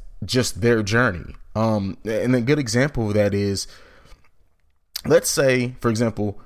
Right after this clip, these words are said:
I'm dating someone and that person cares nothing about living room furniture. They can care less whether we have living, living room furniture or not.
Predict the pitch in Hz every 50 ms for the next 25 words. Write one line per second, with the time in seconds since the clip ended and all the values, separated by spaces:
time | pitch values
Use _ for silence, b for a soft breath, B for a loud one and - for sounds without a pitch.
0 | b b b 120 120 120 107 110 107 101 87 90 - - 90 85 78 80 - -
1 | - - - - - - - b b b b b b b b - 113 113 110 110
2 | 107 107 127 139 127 - - - - 175 175 170 - - 101 95 87 87 92 -
3 | - - - - - - - - - - - - - - - - - - - 151
4 | 131 120 107 127 131 135 135 - 131 120 117 107 117 110 107 104 101 87 - -
5 | - - - - - - - - - - - - - - - - - - - _
6 | _ _ _ _ _ _ _ _ - 104 113 127 131 113 110 113 107 104 101 98
7 | 92 - - 95 82 76 76 - - - - - - - 120 127 123 - 120 104
8 | - 156 156 156 147 139 139 - - 123 127 120 120 117 117 117 113 113 110 113
9 | 110 - - 104 107 107 107 - 113 117 117 107 104 110 110 107 104 - - 107
10 | 104 104 98 - - 101 98 95 92 92 76 - - -